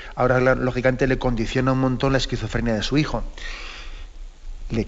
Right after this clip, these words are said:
que le quede claro que si su hijo no tuviese esquizofrenia, lo que le preocuparía sería otras cosas, otras cruces distintas de su hijo. Pues le preocuparía, pues, su, su problema de relación con sus compañeros, que tiene una mala relación. Le preocuparía, pues, eh, su falta de,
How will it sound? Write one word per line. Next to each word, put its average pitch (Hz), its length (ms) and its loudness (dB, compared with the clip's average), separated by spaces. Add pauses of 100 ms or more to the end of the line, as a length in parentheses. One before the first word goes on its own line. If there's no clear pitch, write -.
(120)
que 98 140 0
le 90 120 -2
quede 131 220 6
claro 127 280 4
que 131 80 0
si - 160 -2
su 123 180 2
hijo 123 220 0
no 120 100 -2
tuviese 123 300 0
esquizofrenia, 123 720 0 (280)
lo 120 160 2
que 127 100 0
le 120 120 4
preocuparía 120 560 4
sería 131 400 2 (100)
otras - 380 2
cosas, 101 500 -4
otras 151 340 2
cruces 117 440 -2
distintas 123 480 0
de 123 80 0
su 143 160 -2
hijo. 101 240 0
Pues 104 180 -4
le 104 80 0
preocuparía, 120 580 2 (360)
pues, 120 160 -2
su, 117 580 0 (280)
su 120 300 2
problema 135 380 4
de 139 80 4
relación 123 420 4
con 143 120 -2
sus 117 160 -4
compañeros, 123 520 2
que 113 120 -4
tiene 131 160 2
una 131 100 4
mala 139 200 4
relación. 120 460 2 (280)
Le 127 280 6
preocuparía, 123 720 2
pues, 131 280 0
eh, 123 200 6
su 120 200 0
falta 139 360 2
de, 131 360 4